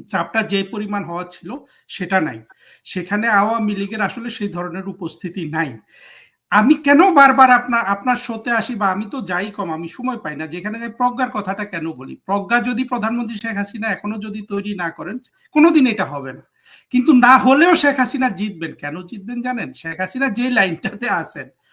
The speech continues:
অর্থাৎ জঙ্গি, উনি জ-, না চাইলে উনি এখন জঙ্গিদের বিরোধী। উনি, উনি তো ক্ষমতায় থাকা অবস্থায় কিভাবে বাংলাদেশ থেকে জঙ্গিবাদকে উচ্ছেদ করতে হবে এই বিষয়ে কোনো প্রজ্ঞা উনি দেখাতে পারেননি।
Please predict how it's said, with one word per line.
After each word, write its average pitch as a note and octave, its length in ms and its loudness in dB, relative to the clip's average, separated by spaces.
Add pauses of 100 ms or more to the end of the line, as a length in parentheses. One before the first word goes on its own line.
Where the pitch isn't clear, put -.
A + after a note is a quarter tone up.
(160)
অর্থাৎ F#3+ 240 -6
জঙ্গি, A3+ 520 0 (500)
উনি B3+ 180 6
জ-, A3 120 0
না C#4 300 8
চাইলে D#4 280 6
উনি E4+ 200 4
এখন C4 200 0
জঙ্গিদের G3+ 460 -4
বিরোধী। D3 420 -10
উনি, G#3+ 380 -10
উনি G#3 240 -6
তো C4 120 -6
ক্ষমতায় A#3 400 -6
থাকা A3 260 -2
অবস্থায় A#3+ 500 -2
কিভাবে G#3 360 -4
বাংলাদেশ A3+ 500 -4
থেকে A3 200 -12
জঙ্গিবাদকে G#3 600 -8
উচ্ছেদ A#3+ 400 -6
করতে A#3 240 -6
হবে D3 220 -8 (440)
এই A3 180 0
বিষয়ে B3+ 320 0
কোনো B3 280 -4
প্রজ্ঞা G3 320 -4
উনি F3 180 -4
দেখাতে D#3 360 -10
পারেননি। A#3 440 2